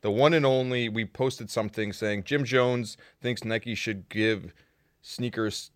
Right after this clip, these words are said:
to good students, which if you watch the episode, the take's actually kinda weird 'cause he hates Nike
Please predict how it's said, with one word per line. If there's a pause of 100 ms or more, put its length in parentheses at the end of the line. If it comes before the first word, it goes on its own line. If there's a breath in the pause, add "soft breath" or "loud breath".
to
good
students,
which
if
you
watch
the
episode,
the
take's
actually
kinda
weird
'cause
he
hates (100)
Nike